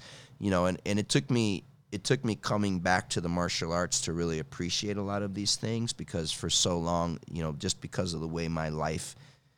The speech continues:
started and, and how I grew, I was always kinda going solo. And I always kinda had a,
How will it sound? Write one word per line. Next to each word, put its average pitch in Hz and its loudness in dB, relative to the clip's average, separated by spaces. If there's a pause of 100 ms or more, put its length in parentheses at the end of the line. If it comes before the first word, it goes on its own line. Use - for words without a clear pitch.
(140)
started 90 4
and, 76 -2
and 80 -2
how 87 2
I 78 0
grew, 90 0 (360)
I 87 8
was 98 4
always 87 4
kinda 87 0
going 80 0
solo. 82 2 (1080)
And 80 0
I 90 4
always 85 2
kinda 85 2
had 85 2
a, 76 -2